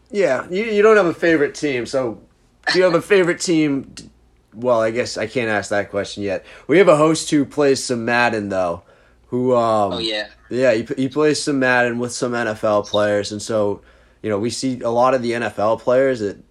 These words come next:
Speaker 1: playing, I mean, hell, live streaming, and, uh, you know, a lot of the, the players that we've interviewed play it. So, you know, do you play any Madden? You play any other video games, anything like that?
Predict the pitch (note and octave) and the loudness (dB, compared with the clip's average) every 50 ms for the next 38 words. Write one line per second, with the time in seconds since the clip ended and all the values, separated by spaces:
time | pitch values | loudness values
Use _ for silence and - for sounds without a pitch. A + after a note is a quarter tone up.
0 | _ _ _ - - G2 F#2+ G#2 A2+ A#2 B2 A#2+ G#2+ F2+ F#2 F#2 F2+ F2 D#2+ - | _ _ _ -10 -8 -6 -6 -4 -4 -6 -6 -8 -8 -10 -10 -12 -12 -14 -16 -18
1 | _ _ - G2+ A2 A2 F2+ D#2+ D2+ D#2 D#2+ E2+ F#2 G2+ - - - - - G#2+ | _ _ -14 -10 -8 -8 -8 -8 -8 -8 -6 -6 -6 -6 -8 -10 -12 -10 -6 -6
2 | A2 A2 A2+ A2+ A#2 A#2+ A#2+ A#2 - - - - - - _ - - G2 G#2 G#2 | -6 -4 -4 -6 -6 -6 -8 -8 -12 -16 -20 -20 -20 -20 _ -10 -8 -6 -2 0
3 | G2+ G2+ G2 F#2+ F#2 F2+ E2 - - - G#2 G#2 G2+ G2 G2 G#2 G#2 G#2+ G#2 G2 | 0 0 0 0 -2 -2 -4 -6 -8 -8 -6 -4 -4 -2 0 2 2 2 2 0
4 | G#2 G2 F#2 E2+ D#2 - - - G2 F2 F2 - _ _ _ - A#2+ G#2+ G2+ G2+ | 0 -2 -4 -4 -8 -8 -8 -6 -6 -6 -8 -10 _ _ _ -6 -4 -2 -2 -2
5 | - G2 F2+ F2+ G2 G2 F2+ G2 F#2+ F#2 F#2 F2 D#2 E2 F2+ F2+ F2 E2+ - _ | -4 -8 -8 -8 -8 -8 -8 -8 -10 -10 -10 -12 -12 -10 -10 -10 -10 -12 -14 _
6 | _ - F2+ F#2 F2+ F2 F2 F2 - - _ - - _ - - A#2 A2+ G#2 G2 | _ -8 -6 -4 -4 -4 -4 -6 -8 -12 _ -20 -20 _ -8 -6 -4 -4 -6 -8
7 | - _ _ _ _ - A#2+ A2+ G2 F2 - - G2+ A2 A#2 A#2+ A2+ - - B2+ | -12 _ _ _ _ -10 -8 -8 -8 -8 -10 -10 -8 -6 -4 -4 -6 -4 0 0
8 | B2 B2 A#2+ A#2 A#2 G#2+ G2+ G#2+ G#2+ A2 A#2 A#2+ B2 A#2+ A2+ G#2+ A2 A2 G#2+ G#2 | 0 2 0 -2 -4 -4 -2 -2 0 0 0 0 -2 -2 -4 -6 -4 -2 -2 -2
9 | G2+ F#2+ F#2 F#2 G2 G2+ G2+ G#2+ G2+ F#2 G#2+ G#2 G#2 G#2 G#2 G2+ G2+ G#2 G#2+ A2 | -2 -2 -4 -2 -2 -2 -2 -4 -4 -4 -4 -4 -2 -2 -2 -2 -4 -4 -4 -6
10 | G#2+ G#2 G#2 G2 G2 F2+ - F#2+ F#2+ F#2+ F2+ E2+ - G2+ G#2 A2 A2+ G#2+ - | -6 -6 -8 -8 -8 -10 -10 -12 -10 -10 -10 -8 -4 -4 -2 -2 -2 -4 -6